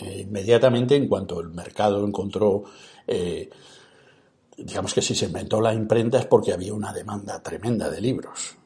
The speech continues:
Entonces estaba todo el mundo buscando el modo de producirlos en cadena, ¿no? Y entonces, o sea, era, ajustaron ahí las cosas hasta que lo consiguieron afinar,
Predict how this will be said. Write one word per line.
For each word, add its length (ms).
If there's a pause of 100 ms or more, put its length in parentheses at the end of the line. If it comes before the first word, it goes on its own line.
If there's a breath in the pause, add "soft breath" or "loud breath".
(120)
Entonces 840
estaba 360
todo 280
el 80
mundo 260
buscando 480
el 80
modo 380
de 100
producirlos 720
en 100
cadena, 520
¿no? 180 (160)
Y 60
entonces, 400 (160)
o 40
sea, 120 (180)
era, 340 (880)
ajustaron 800
ahí 380 (320 soft breath)
las 280
cosas 400
hasta 240
que 120
lo 100
consiguieron 720
afinar, 560